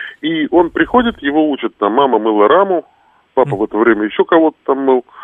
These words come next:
Speaker 1: В общем, то есть такие простые достаточно фразы. И к, э, падежам, склонениям,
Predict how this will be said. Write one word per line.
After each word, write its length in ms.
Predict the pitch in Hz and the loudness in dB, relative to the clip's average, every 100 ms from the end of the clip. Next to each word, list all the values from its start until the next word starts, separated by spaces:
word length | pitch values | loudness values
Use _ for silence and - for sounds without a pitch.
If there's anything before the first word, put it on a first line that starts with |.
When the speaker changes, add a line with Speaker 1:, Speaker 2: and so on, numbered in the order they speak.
| - - - - | -20 -20 -10 -4
Speaker 1:
В 60 | |
общем, 260 | 113 - 117 | -2 -4 2
то 100 | 131 | 2
есть 140 | - | 2
такие 280 | 151 147 143 | -4 -2 -6
простые 400 | - 147 - 117 | 0 -2 -2 -4
достаточно 520 | 98 98 131 117 - | -4 -2 -4 -4 -10
фразы. 320 | - 90 71 _ _ _ _ _ _ _ - - - | -2 -2 -4 _ _ _ _ _ _ _ -20 -20 -12
И 260 | 143 160 160 | -4 -2 -2
к, 220 | _ - | _ -2
э, 420 | 147 147 139 127 - | 4 4 4 2 0
падежам, 560 | 139 135 139 147 123 104 | -4 -2 2 2 2 -4
склонениям, 1000 | _ 120 127 127 113 107 101 98 92 | _ 0 0 -4 -2 -2 -2 -4 -10